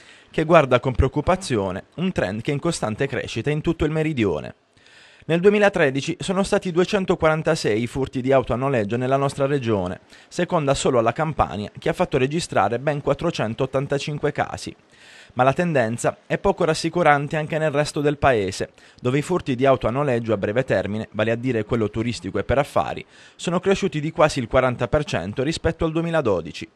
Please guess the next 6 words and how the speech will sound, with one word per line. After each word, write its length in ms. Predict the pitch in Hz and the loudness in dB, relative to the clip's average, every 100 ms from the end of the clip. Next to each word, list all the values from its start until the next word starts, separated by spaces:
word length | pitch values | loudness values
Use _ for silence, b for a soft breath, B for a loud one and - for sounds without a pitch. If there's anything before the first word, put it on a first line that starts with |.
| _ _ B B B | _ _ B B B
Ogni 260 | - 120 165 | 0 0 2
giorno, 440 | 147 131 113 131 - | 6 6 6 2 -4
prosegue 400 | 127 120 135 123 | -4 -2 -2 -2
il 60 | 110 | -2
comunicato 520 | 120 113 110 123 117 | -2 -4 0 0 0
dell'associazione, 920 | 101 101 117 110 135 - 113 104 - | -2 -2 -4 -4 -4 -2 -2 -2 -6